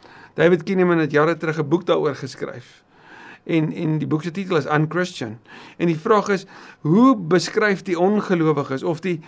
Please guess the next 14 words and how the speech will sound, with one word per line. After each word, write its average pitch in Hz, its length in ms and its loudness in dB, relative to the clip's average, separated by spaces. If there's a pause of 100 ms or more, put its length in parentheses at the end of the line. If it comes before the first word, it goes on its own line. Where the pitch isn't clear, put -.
(260)
die 202 140 2
jong 226 280 6
mense 156 380 0
tussen 170 300 -2
'n 180 60 -2
sekere 190 340 -2
ouderdom, 185 320 0
ek 151 100 -6
dink 160 120 -2
dit 175 100 -4
was 156 160 -4
vyftien 170 360 -2
en 160 100 -2
vyfentwintig, 165 800 -4